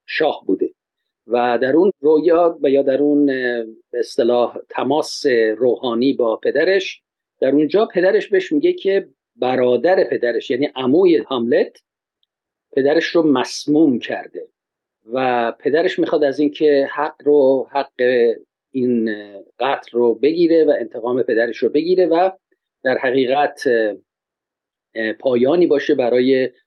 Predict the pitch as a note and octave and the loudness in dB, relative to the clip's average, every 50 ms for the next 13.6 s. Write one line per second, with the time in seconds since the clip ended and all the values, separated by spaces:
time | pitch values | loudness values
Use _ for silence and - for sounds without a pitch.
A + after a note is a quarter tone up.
0 | _ - A2 - - C3+ C3 C3 C3 C3 A#2 - A#2+ A2+ A2+ A#2 G#2+ - _ - | _ -20 -12 -4 -2 0 2 2 2 2 0 0 -2 -4 -4 -4 -6 -4 _ -4
1 | - - A#2 A#2+ A#2+ A#2 A2+ A2 B2+ A#2 A#2 A2 - _ _ _ _ _ A#2+ A#2 | -4 -2 0 0 0 2 0 0 -4 -8 -8 -10 -12 _ _ _ _ _ -10 -6
2 | A2 B2 D#3+ E3 D#3+ - - C#3+ - - D3 D3+ D#3 - - - C#3 B2+ C3 E3 | -2 0 0 0 0 0 -2 -2 -2 -2 -2 -4 -4 -4 -2 -2 0 0 0 0
3 | E3 - - E3 E3 D#3 D3 D3 _ _ _ _ - - C3 B2 B2 B2+ C3+ D3+ | -2 -2 0 0 0 0 0 -4 _ _ _ _ -4 -2 0 0 2 2 2 2
4 | D3+ - C#3 D3 C#3 B2+ A#2 - C3 B2 A#2 A#2 B2+ E3 F3 E3+ F3 E3 - - | 2 2 2 0 -2 -2 -2 0 0 0 0 0 0 2 2 2 0 -2 -4 -2
5 | E3 D3+ D3 D3+ D3 - _ _ _ _ _ _ _ - C3 C3 C3 B2 A2 - | 2 2 2 2 0 -2 _ _ _ _ _ _ _ -6 -4 -4 -2 -4 -6 -6
6 | - - C3+ B2+ B2+ A#2+ - - C3+ A#2+ G2+ - B2+ A#2 - - B2 A#2 A#2+ A2 | -4 -4 -4 -2 -2 -6 -6 -8 -8 -8 -4 -4 -4 -4 -2 -2 -2 -2 -2 -2
7 | A2+ A2 A2+ A2+ A2+ A#2 A2+ G#2+ - _ - F#2 - - - _ _ _ _ _ | -4 -4 -6 -6 -6 -4 -4 -4 -4 _ -8 -8 -8 -10 -16 _ _ _ _ _
8 | _ _ _ _ - A2+ A#2+ C#3 C#3+ C#3+ C#3+ C#3+ C3+ - _ _ _ _ - - | _ _ _ _ -10 -4 -2 -2 0 0 0 -2 -2 -4 _ _ _ _ -6 -2
9 | - - - - _ _ _ _ _ _ _ _ - D3 D#3+ E3 D#3 - G3+ A3+ | -2 -2 -2 -6 _ _ _ _ _ _ _ _ -2 0 2 2 2 2 2 0
10 | A3+ - - - - C#3+ D3 D3 E3+ D#3+ D#3+ A3 A3 F#3+ G3+ G3 G3 F#3+ - D3 | 0 -4 -4 -4 -2 -2 -2 -2 -2 0 2 2 2 2 2 2 0 2 2 0
11 | D3 D3 - - F#3 F3 F3 F3 - E3+ E3+ G#3 G#3+ F#3+ F#3 - F#3+ - - E3 | 0 0 0 -2 -2 -2 -2 -2 -4 -2 -2 0 0 -2 -2 0 -2 0 2 2
12 | E3 E3 E3 D#3+ D#3+ D#3+ - _ _ - C3+ C#3+ C#3+ D#3 F3+ G3+ G#3 G#3+ G3+ F#3 | 4 4 4 2 2 -2 -4 _ _ -6 -4 -2 -2 0 0 0 0 -2 -2 -2
13 | E3 E3+ D#3 D#3 F3 F3 F3 F3 F#3 F3+ _ | -2 0 0 2 2 2 2 2 0 -4 _